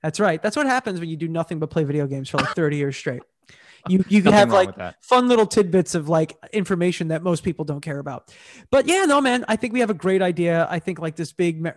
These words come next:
Speaker 1: Mario Kart Days of Thundercloud is,
Speaker 2: Days
Speaker 1: is
Speaker 2: of
Speaker 1: just
Speaker 2: Thundercloud.
Speaker 1: ridiculous.
Speaker 2: And we have the logo right there. Like, you could see, like, the big long race letters
Speaker 1: <laughs>
Speaker 2: and the Thundercloud right across them.
Speaker 1: I, I love it. I love it. And it works great with the font. So, dude, thank you so much for that pitch. It was great.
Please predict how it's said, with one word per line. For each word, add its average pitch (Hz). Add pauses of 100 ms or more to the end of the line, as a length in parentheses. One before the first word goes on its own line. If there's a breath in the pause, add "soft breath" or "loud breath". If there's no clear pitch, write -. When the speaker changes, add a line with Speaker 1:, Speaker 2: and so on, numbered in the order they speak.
Speaker 1:
Mario 170
Kart 165
Days 160
of 151
Thundercloud 156
is, 143
Speaker 2:
Days 110
Speaker 1:
is -
Speaker 2:
of 120
Speaker 1:
just 139
Speaker 2:
Thundercloud. 104
Speaker 1:
ridiculous. 170
Speaker 2:
And -
we 220
have 180
the 185
logo 185
right 165
there. 156
Like, 110
you 143
could 151
see, 170
like, 151
the 147
big 143
long 143
race 120
letters 156
Speaker 1:
<laughs> 214
Speaker 2:
and 185
the 165
Thundercloud 143
right 120
across 107
them. 87
Speaker 1:
I, 160
I 160
love 151
it. 127 (100)
I 165
love 196
it. 208
And 175
it 170
works 185
great 165
with 165
the 147
font. 151
So, 170
dude, 180
thank 170
you 180
so 180
much 160
for -
that 147
pitch. 147
It 123
was 139
great. 123